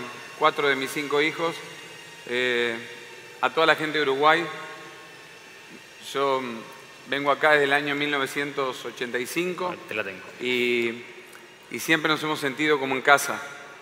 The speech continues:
Speaker 1: Siempre nos sentimos en familia. Eh, es, es nuestra casa en todo momento. Eh, es un país al que amo profundamente, eh, que nos han tratado siempre de maravillas,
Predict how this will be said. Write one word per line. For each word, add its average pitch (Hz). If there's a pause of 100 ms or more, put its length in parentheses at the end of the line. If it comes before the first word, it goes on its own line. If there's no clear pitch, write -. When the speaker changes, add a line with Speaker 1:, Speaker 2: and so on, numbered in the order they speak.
Speaker 1:
Siempre 139
nos 135
sentimos 131
en 127
familia. 123 (500)
Eh, 117 (420)
es, -
es 139
nuestra 147
casa 156
en 135
todo 147
momento. 135 (540)
Eh, 113
es 131
un 131
país 139
al 131
que 143
amo 143
profundamente, 147 (460)
eh, 120 (220)
que 123
nos 123
han 143
tratado 139
siempre 147
de 131
maravillas, 143